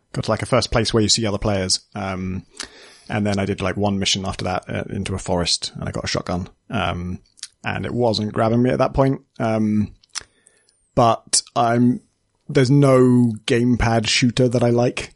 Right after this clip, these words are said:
I've never really got on with gamepad, um, with a shooter with a gamepad. And I use gamepad whenever I can. So I use it for, like, you know, I use it for Far Cry Primal and for, um, uh, both the Dishonored games,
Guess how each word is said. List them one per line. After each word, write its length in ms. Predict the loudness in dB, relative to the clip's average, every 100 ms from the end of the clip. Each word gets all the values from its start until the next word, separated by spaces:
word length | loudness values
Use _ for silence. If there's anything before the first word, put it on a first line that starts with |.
| -8
I've 180 | -2 0
never 320 | 2 2 2
really 380 | 4 4 4 4
got 160 | 4
on 160 | 4 4
with 140 | 4
gamepad, 400 | 2 2 0 -4 -10 _ -8
um, 460 | -4 -2 0 -2 -6 -4
with 160 | -2
a 40 | 0
shooter 300 | 2 2 2
with 120 | 2
a 40 |
gamepad. 420 | 0 2 2 0 -4 _ _ _ -4
And 880 | 0 2 2 2 4 2 2 2 0 -2 -8 _ _ _
I 100 | -2
use 260 | 2 4 4
gamepad 440 | 4 4 2 0 -10 -2
whenever 340 | 2 4 4
I 60 | 2
can. 260 | 2 2
So 80 | 4
I 60 | 4
use 160 | 2
it 60 | 2
for, 80 | -2
like, 260 | -2 -6 _ _ _ _ -6
you 120 | -2
know, 60 |
I 20 | 0
use 160 | -2
it 80 | -4
for 80 | -4
Far 200 | -2 0
Cry 140 | 0
Primal 520 | 2 2 4 4 2 0
and 580 | -2 0 0 0 -2
for, 760 | -2 0 2 2 2 2 0 -2
um, 600 | 0 0 -2 -4 -6 -6 _ _ -12 _ _ _ _ _
uh, 480 | -8 -4 -2 -2 0
both 220 | 0 0
the 80 | 0
Dishonored 340 | 0 0 2
games, 500 | 2 2 2 2 0